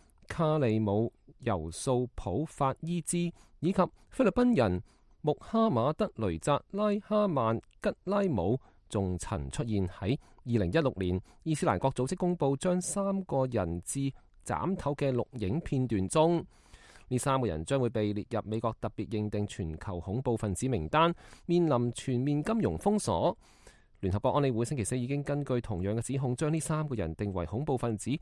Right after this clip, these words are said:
所有聯合國成員國必須禁止呢三個人嘅旅行，凍結佢嘅財產，並唔准佢哋進入國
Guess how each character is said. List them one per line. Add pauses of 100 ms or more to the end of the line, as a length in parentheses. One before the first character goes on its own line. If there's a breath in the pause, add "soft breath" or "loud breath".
(140 soft breath)
所
有
聯
合
國
成
員
國
必
須
禁
止
呢
三
個
人
嘅
旅
行， (300 soft breath)
凍
結
佢
嘅
財
產， (280 soft breath)
並 (140)
唔
准
佢
哋
進
入 (180)
國